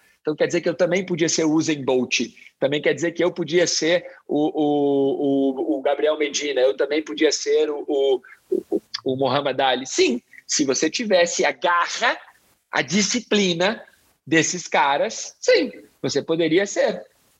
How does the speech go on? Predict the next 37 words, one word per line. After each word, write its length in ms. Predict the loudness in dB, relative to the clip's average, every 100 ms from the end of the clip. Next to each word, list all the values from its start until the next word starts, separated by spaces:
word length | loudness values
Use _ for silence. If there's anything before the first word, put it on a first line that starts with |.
| _
Por 160 | -4 0
quê? 340 | 2 2 -2 -18 _ _
Porque 240 | -10 -2
é 200 | 2 2 2
esse 380 | 2 2 0 -4
que 100 | -2
é, 100 | 2
essa 240 | 0 0
que 80 | -2
é 40 |
a 40 | -2
questão 280 | 0 0
da 80 | -2
disciplina 400 | 0 -2 -2 -2
ser 160 | 0 2
algo 160 | 2
muito 260 | 0 -2 -2
positivo. 720 | -2 -2 -2 0 0 0 -2 _ _ -6
Ela 140 | -2 0
é 20 |
muito 320 | 2 0 0
positiva. 640 | -2 -2 -2 0 2 0 -2 -14 -4
É 100 | -4
claro 400 | -2 0 0 -2
que, 420 | -2 0 0 -6 -8
só, 260 | -2 0
só 440 | 0 0 0 0 -6 -6
vou 100 | -4
concluir, 300 | -2 0 0
Otávio, 340 | 2 0 -2 -8 -12
é 120 | -6 -4
claro 280 | 0 0
que 60 | 0
tem 180 | -2 -2
um 60 |
fator 480 | -2 -4 -2 0 0
aqui 480 | 0 -2 0 0 -2